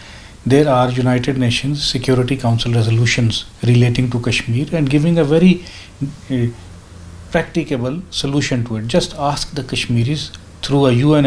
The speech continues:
administered plebiscite, what do they want? Uh, the Security Council is therefore, the members of the Security Council there,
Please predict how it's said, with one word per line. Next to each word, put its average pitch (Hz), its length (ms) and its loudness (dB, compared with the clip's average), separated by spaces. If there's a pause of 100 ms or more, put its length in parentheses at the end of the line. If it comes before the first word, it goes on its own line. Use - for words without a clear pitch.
administered 117 480 0
plebiscite, 117 560 -2 (320)
what 208 240 4
do 190 100 6
they 139 160 4
want? 104 240 -4 (960)
Uh, 120 240 0 (1000)
the 147 40 4
Security 180 540 4 (100)
Council 131 440 0 (500)
is 131 240 2
therefore, 143 480 2
the 131 40 2
members 143 340 4
of 151 160 0
the 131 40 -4
Security 127 480 -6
Council 120 420 -6 (200)
there, 151 180 0